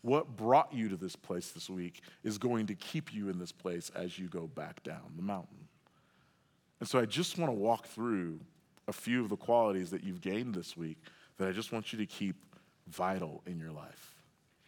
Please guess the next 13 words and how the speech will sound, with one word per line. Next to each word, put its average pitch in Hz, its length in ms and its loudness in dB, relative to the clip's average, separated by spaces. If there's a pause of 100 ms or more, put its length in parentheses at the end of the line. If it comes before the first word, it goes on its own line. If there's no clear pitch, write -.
(1040)
So - 120 -4
the 107 80 0
first - 380 2
two 120 220 2
that 107 100 4
I 101 80 4
think 107 200 -4
go 104 120 2
together 95 480 0 (340)
are 90 120 -2
prayer 107 640 2
and 92 180 -2
worship. - 360 -8